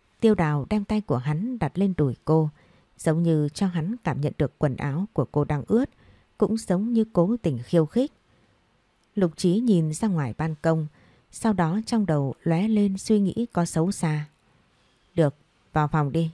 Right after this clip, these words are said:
tôi lấy cho cô." "Cảm ơn anh Trí nha." Tiêu Đào như mở cờ trong lòng, hiếm thấy dịp hắn dễ chịu như vậy, cô ta phải nắm bắt thời cơ mới được. Cô ta thay áo sơ mi của hắn, bộ dạng trông quyến rũ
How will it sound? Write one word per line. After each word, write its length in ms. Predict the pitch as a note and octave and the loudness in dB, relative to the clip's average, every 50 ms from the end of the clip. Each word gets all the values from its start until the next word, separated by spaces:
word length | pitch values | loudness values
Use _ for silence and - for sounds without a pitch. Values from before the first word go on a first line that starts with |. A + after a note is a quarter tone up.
| - _ | -6 _
tôi 120 | - E3+ E3 | 0 2 2
lấy 180 | D#3+ D#3 F3+ | 2 0 0
cho 160 | F#3 - F3 | 0 -2 -2
cô." 280 | D#3 - E3 D#3+ E3 D#3+ D#3 _ _ _ _ _ _ _ _ _ _ _ _ _ _ - | 0 2 2 2 2 0 -2 _ _ _ _ _ _ _ _ _ _ _ _ _ _ -4
"Cảm 120 | F3 D#3+ | -2 -2
ơn 160 | C3 F3+ F#3 F3+ | 0 0 0 0
anh 180 | - F#3+ F#3+ | 0 0 -2
Trí 200 | - - F3+ F3 | 0 0 0 2
nha." 280 | G3 G3 G#3 G3 F#3+ F3+ - _ _ _ _ _ _ _ _ _ _ _ _ _ _ _ _ _ _ - | 2 2 2 0 -2 -2 -6 _ _ _ _ _ _ _ _ _ _ _ _ _ _ _ _ _ _ 2
Tiêu 120 | A3+ G#3+ | 2 2
Đào 340 | G3 E3+ D#3+ D3+ D3 D3 D3 | 4 2 2 2 0 0 0
như 140 | D#3+ G3+ A3+ | 2 2 2
mở 180 | G3 E3+ C#3+ | 4 2 0
cờ 260 | A#2+ - - D#3 D3 C#3 | 0 0 0 0 0 0
trong 260 | - - G#3+ G#3 F3+ | 0 0 0 0 2
lòng, 260 | D#3+ D3 C#3 B2+ B2 A#2+ _ _ _ _ _ _ _ _ _ _ _ | 0 0 -2 -4 -6 -10 _ _ _ _ _ _ _ _ _ _ _
hiếm 240 | - G3 F3 F3+ A3+ | 0 0 0 0 0
thấy 220 | A#3+ - F3+ G3 A3+ | 0 0 0 0 2
dịp 220 | A3+ - E3 - | 2 0 0 0
hắn 320 | - - D#3 D#3+ F#3+ A#3 C4 | -2 -2 -2 -2 -2 -4 -4
dễ 200 | - - G#3 G#3+ | -4 -4 -4 -4
chịu 200 | A#3 - A3+ - - | -4 -4 -2 0 2
như 140 | G#3+ A3 | 2 0
vậy, 260 | G#3+ - E3 C#3 A#2+ - - _ _ _ _ _ _ _ _ | 2 2 0 -2 -2 -4 -8 _ _ _ _ _ _ _ _
cô 140 | - E3+ D#3+ | -2 -2 -2
ta 340 | - D#3 D3 D3 C#3+ C3+ - - | 0 -2 -2 -2 -4 -6 -4 -4
phải 120 | F3 D3 | -4 -4
nắm 260 | C3 C#3+ D3+ E3+ G#3 A3+ | -2 -2 -4 -4 -4 -4
bắt 180 | B3+ C4 - - | -6 -6 -2 -2
thời 180 | F#3 D3+ B2 - _ | -2 -2 -2 -4 _
cơ 320 | - D#3 D#3 D3+ D3 D3 C#3+ | -4 -2 0 0 -2 -2 -2
mới 180 | D3 D3+ D#3+ F3+ - | -2 -4 -4 0 0
được. 240 | E3+ D#3 C3 - - _ _ _ _ _ _ _ _ _ _ _ _ _ _ _ _ _ _ _ _ _ | 0 0 0 -2 -6 _ _ _ _ _ _ _ _ _ _ _ _ _ _ _ _ _ _ _ _ _
Cô 120 | - F#3 | -2 0
ta 240 | - - E3+ E3 D#3+ | 2 2 0 0 0
thay 180 | D#3 - F#3+ F#3 | -2 -2 -4 -2
áo 280 | - E3 D3+ E3+ G#3+ | -2 -2 -2 -2 -4
sơ 180 | A3 - G#3 G3 | -2 -2 0 0
mi 140 | G3 F#3+ F#3 | 0 0 -2
của 200 | - - D#3 B2 | -2 -2 -4 -4
hắn, 340 | A#2+ C3+ D3 C#3+ D#3+ G#3+ C#4 - _ _ _ _ _ _ _ _ | -2 -4 -6 -6 -6 -8 -10 -12 _ _ _ _ _ _ _ _
bộ 200 | - G3 F3 C3 | 0 0 0 0
dạng 380 | C#3+ - - D#3+ C3 C#3+ C#3+ C#3+ | -2 -4 -4 -4 -2 -4 -6 -6
trông 240 | - - A#3 A3+ G#3+ | -4 -2 0 0 0
quyến 320 | - - F#3 F#3+ A3 C4 | 0 0 0 0 0 -2
rũ 280 | - - G#3 - A3 | -2 -2 -2 -2 -2